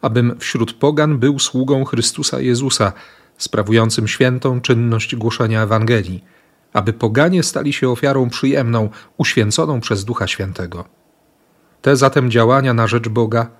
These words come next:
uważam za podstawę do dumy tylko dzięki Chrystusowi Jezusowi. Nie ośmielę się bowiem wspominać o niczym niż o tym, co dla osiągnięcia posłuszeństwa pogan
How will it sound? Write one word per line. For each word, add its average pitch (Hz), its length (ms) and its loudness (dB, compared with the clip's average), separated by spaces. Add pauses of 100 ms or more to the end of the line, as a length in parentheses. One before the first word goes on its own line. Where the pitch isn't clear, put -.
(160)
uważam 123 460 4
za 113 120 2
podstawę 135 460 0
do 120 140 2
dumy 135 360 2
tylko 156 540 2
dzięki 139 360 0
Chrystusowi 117 680 -2
Jezusowi. 98 640 -4 (800)
Nie 113 180 4
ośmielę 110 360 0
się 120 140 -2
bowiem 107 340 -2
wspominać 117 640 -2
o 135 100 2
niczym 127 420 2 (320)
niż 110 220 0 (100)
o 175 100 4
tym, 113 280 0 (220)
co - 180 0
dla 107 240 2
osiągnięcia 120 640 0
posłuszeństwa 117 840 -2
pogan 120 460 0